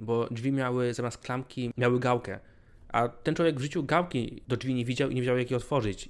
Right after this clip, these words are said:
I to jego zdaniem pokazywało, że ta kultura jest trochę inna, ten świat jest trochę inny i ciężko jest stworzyć tam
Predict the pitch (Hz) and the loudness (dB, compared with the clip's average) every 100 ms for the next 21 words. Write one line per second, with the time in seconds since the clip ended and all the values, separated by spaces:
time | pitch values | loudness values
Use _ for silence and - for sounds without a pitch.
0 | - 120 160 160 135 143 147 139 - - | -6 0 2 4 2 2 2 0 -2 0
1 | 120 117 120 131 117 127 - - 127 143 | 0 2 2 2 2 0 -6 -8 -6 -2
2 | 131 117 - 156 160 127 127 147 131 127 | -2 -2 -4 -4 -4 -4 -4 -4 -4 -2
3 | 117 - 139 147 131 120 135 170 175 - | -2 -4 -6 -4 -4 -2 -2 -4 -4 -12
4 | - - - 131 - - 269 147 117 - | -18 -14 -4 -2 -2 -2 0 0 -2 -2
5 | 127 131 120 113 113 110 - | -2 -2 -2 -2 -2 -4 -6